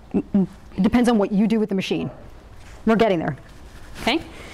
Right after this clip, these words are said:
Speaker 2: So now let's look at this. This is, I don't know what kind of ventilator you guys use. It doesn't matter. I chose something super archaic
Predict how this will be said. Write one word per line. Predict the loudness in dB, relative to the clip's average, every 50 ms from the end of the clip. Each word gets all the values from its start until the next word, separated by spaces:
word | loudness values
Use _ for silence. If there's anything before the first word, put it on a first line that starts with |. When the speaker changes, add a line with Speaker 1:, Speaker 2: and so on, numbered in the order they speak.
| -18 -16 -8 0
Speaker 2:
So | 2 4
now | 4
let's | 4 4 4
look | 4 4 4
at | 6
this. | 6 6 4 4 0 -6 -4
This | 0 2 4 4
is, | 4 2 2 -2 -6 -12 -14 -16 -18 -18 -20 -20 -20 -20 -20 -20 -20 -20 -12 -4 0
I | 0 2
don't | 2 4 4
know | 4 4 4
what | 4 2 0
kind | 0 0 0
of | 0
ventilator | 0 0 0 0 0 0 0
you | -2 0
guys | 0 0 0 0 -2
use. | 0 0 0 -2 -4 -6 -10 -18 -12 -4 0
It | 2 4
doesn't | 4 4 4 4 2 2
matter. | 2 0 2 2 0 -2 -2 -6 -12 -10 -6
I | -4 -4
chose | 0 0 0 2 2
something | 0 0 0 -2
super | 0 0 0 0 0 0
archaic | 0 0 -2 -2 -4 -2 -2 -4 -4